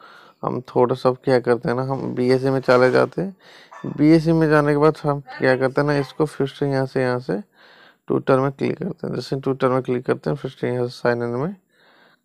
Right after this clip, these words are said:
क्लिक करा लेते हैं। ओके, शायद इस बार हो जाएगा, I know। शायद यहाँ से नहीं हो रहा है,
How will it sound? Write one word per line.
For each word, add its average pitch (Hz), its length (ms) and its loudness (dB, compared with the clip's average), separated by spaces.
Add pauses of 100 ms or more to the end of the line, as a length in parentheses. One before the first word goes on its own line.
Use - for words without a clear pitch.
(120)
क्लिक 127 380 -2
करा 120 240 0
लेते 120 340 -6
हैं। 135 100 -12
ओके, 151 260 -2 (1040)
शायद 139 220 2
इस 147 220 0
बार 147 180 4
हो 139 260 2
जाएगा, 135 320 2
I 139 100 0
know। 135 280 -4 (600)
शायद 127 400 0 (140)
यहाँ - 440 -8
से 156 140 2
नहीं 160 260 4
हो 151 160 4
रहा 139 120 6
है, 196 340 -2